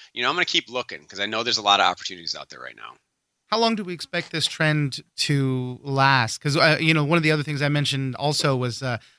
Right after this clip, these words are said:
Speaker 2: you know, a lot of people quitting their jobs, uh, not wanting to go back to what they had before, looking for those other opportunities. Uh, how long are we gonna expect this to last? I mean, these unemployment ben-, benefits, as you mentioned, in a lot of areas will fully expire in September.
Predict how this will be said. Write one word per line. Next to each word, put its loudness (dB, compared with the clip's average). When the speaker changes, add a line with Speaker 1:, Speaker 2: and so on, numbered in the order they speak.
Speaker 2:
you -6
know, 4
a -
lot 8
of -2
people -2
quitting 2
their 2
jobs, -2
uh, -2
not 2
wanting 2
to 0
go 0
back 2
to -8
what -2
they -8
had -2
before, 0
looking 2
for -2
those 0
other 4
opportunities. -2
Uh, 4
how 2
long 2
are 4
we 0
gonna 2
expect -2
this -8
to -16
last? 4
I 0
mean, 2
these 0
unemployment 2
ben-, -2
benefits, 0
as -8
you 0
mentioned, 0
in -6
a -2
lot 2
of 0
areas 2
will 4
fully 2
expire 2
in 0
September. 0